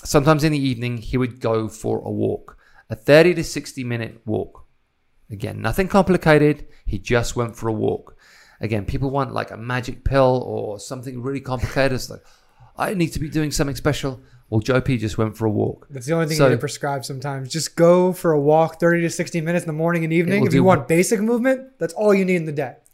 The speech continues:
Speaker 1: It will
Speaker 2: That's
Speaker 1: do
Speaker 2: your basic,
Speaker 1: wonders,
Speaker 2: basic.
Speaker 1: wonders for your metabolism, wonders for your circulation, wonders for your digestion.
Speaker 2: Mm-hmm.
Speaker 1: Um, I remember, uh, Stan Efferding talking about this. Um,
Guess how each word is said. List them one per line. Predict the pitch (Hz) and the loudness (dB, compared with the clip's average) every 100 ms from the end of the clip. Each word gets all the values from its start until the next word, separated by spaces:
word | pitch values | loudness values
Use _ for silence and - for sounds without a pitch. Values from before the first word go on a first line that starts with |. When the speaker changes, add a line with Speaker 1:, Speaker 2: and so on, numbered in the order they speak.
| _ | _
Speaker 1:
It | 139 | -6
will | 131 | -2
Speaker 2:
That's | 123 | 4
Speaker 1:
do | 104 | 4
Speaker 2:
your | |
basic, | 156 147 160 | 8 8 8
Speaker 1:
wonders, | 165 - | 2 2
Speaker 2:
basic. | 147 127 123 | -4 -4 -4
Speaker 1:
wonders | 117 151 175 170 | 6 6 6 2
for | - 151 | 4 2
your | 131 | 2
metabolism, | 131 143 135 139 131 135 120 | 2 4 6 4 2 0 -2
wonders | 113 135 151 147 | 0 2 2 0
for | |
your | 131 | -2
circulation, | - 127 123 120 117 - 113 | 2 0 2 2 2 0 -6
wonders | 110 123 120 - | -2 -2 -2 -2
for | |
your | 117 | -2
digestion. | 107 110 104 107 - - 98 _ _ 135 | 2 0 0 -4 -4 -12 -14 _ _ -16
Speaker 2:
Mm-hmm. | 120 123 120 110 | -12 -12 -6 2
Speaker 1:
Um, | 110 107 104 - | 4 2 -2 -2
I | 123 | 2
remember, | 120 123 113 117 113 117 | 2 2 4 4 6 4
uh, | 113 | 2
Stan | - 113 113 | 0 -2 -2
Efferding | 110 120 120 | -4 -4 -4
talking | - 117 120 | -6 -6 -8
about | 117 117 113 | -2 0 2
this. | 117 110 - _ _ - _ | -2 -2 -16 _ _ -20 _
Um, | 123 117 117 113 110 | 2 4 2 0 -8